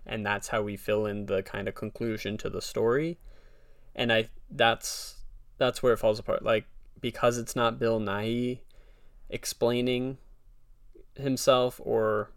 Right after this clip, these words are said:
having these conversations right on his deathbed or something, it takes him out of the movie and just kind of analyzes his impact, which is an interesting concept, but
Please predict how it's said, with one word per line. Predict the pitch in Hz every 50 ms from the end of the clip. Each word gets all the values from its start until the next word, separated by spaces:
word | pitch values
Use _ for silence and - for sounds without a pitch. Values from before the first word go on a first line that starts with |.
| -
having | - - 123 120 120 120 120 120
these | 120 117 -
conversations | - 127 120 120 127 120 - - 120 123 - - 139 135 135 135 135 - - - -
right | - 117 113 113 113
on | 110 110 110
his | 107 110 -
deathbed | 120 120 120 - - 135 131 131
or | 135 127
something, | - - 127 127 - - 139 139 135 131 - - - - - - - - - - - - -
it | 117 -
takes | - - - 120 117 - - -
him | - 131 123 120 120 113 110 104 107 - - - - - - - - - - - - - - - -
out | 113 113 113 117
of | 120
the | 127 123
movie | 117 113 110 117 127 139 135 131
and | 123 117
just | 110 107 - -
kind | - 127 120 117
of | 107 107 104 113 - - - - - - - - - -
analyzes | 120 120 113 110 110 110 113 110 113 110 107 -
his | - 113 110 - - -
impact, | 120 123 131 - - 190 185 190 190 - -
which | 143 - -
is | 156 156 156 147 - - - - - - - - - - - -
an | 90 135 139 - - - - -
interesting | 143 139 139 135 - - 143 131 - - - 131 123 120
concept, | - - - - 120 113 117 120 - - - - - - - - - - - - - - - - - - - - - - - - - -
but | 123 120 110 104 104 - - - -